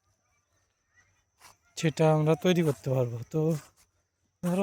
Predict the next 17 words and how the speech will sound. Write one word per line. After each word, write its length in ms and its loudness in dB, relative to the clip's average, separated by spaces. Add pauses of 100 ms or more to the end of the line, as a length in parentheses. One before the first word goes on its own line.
আমার 220 0
পিছনের 580 -4
এই 60 -2 (100)
দৃশ্যটা 440 -6 (100)
ভাবো 220 -4 (540)
যে 80 -2 (120)
কী 140 -2 (180)
আছে। 200 -8 (1800)
আমার 240 4
পিছনে 340 -2
একটা 240 -2
ফাঁকা 320 -2
মাঠ 200 0 (100)
আছে, 200 -4 (1600)
ধরো 280 4 (140)
একটা, 280 0 (1080)
আহ, 520 -6